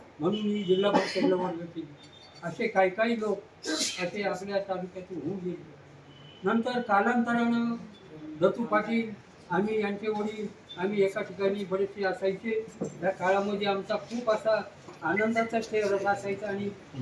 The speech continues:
चौकडे हे करायचे. आणि या काळामध्ये सत्यशिवती, राजवट तुर्की आणि नंतर राष्ट्रवादी पक्ष आणि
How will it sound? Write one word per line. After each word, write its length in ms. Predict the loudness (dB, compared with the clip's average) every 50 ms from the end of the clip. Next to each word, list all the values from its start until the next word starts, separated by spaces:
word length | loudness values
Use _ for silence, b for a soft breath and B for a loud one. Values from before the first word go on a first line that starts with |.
| -4 -2
चौकडे 340 | -2 -2 -2 0 0 0 0
हे 60 | 0
करायचे. 480 | 0 -4 -10 -10 -10 -10 -10 -12 -14 -18 -20 -20 -20 -20 -20 -20 -20 -20 -20 -14 -6 -2
आणि 220 | 0 4 4 6 8
या 180 | 8 8 8 8
काळामध्ये 640 | 8 6 6 8 8 6 6 4 2 2 4 2 2 -2 -4 -14 -20 -20 -20 -20 -14 -4 0
सत्यशिवती, 760 | 0 0 0 0 -2 -2 -2 -2 -2 -2 -2 -4 -6 -6 -6 -8 -12 -20 -20 -20 -20 -20 -20 -10 -4 0
राजवट 380 | 2 2 4 4 2 2 0
तुर्की 640 | 0 0 2 4 4 4 4 0 -2 -2 -2 -2 -2 -6 -14 -18 -20 -20 -20 -16 -8 -4
आणि 240 | 0 2 4 4 4
नंतर 440 | 4 2 0 2 6 6 6 6 6 2 -4 -10 -12 -14 -14 -16 -16 -16 -20 -20 -20 -18 -6 2
राष्ट्रवादी 560 | 4 4 4 4 2 2 4 4 4 4 2
पक्ष 340 | -2 -4 -4 -4 -4 0 0 0 0 0 -2 -6 -10 -18 -18 -18 -18 -18 -18 -18 -18 -16 -16 -12 -8 -2
आणि 160 | 2 2 4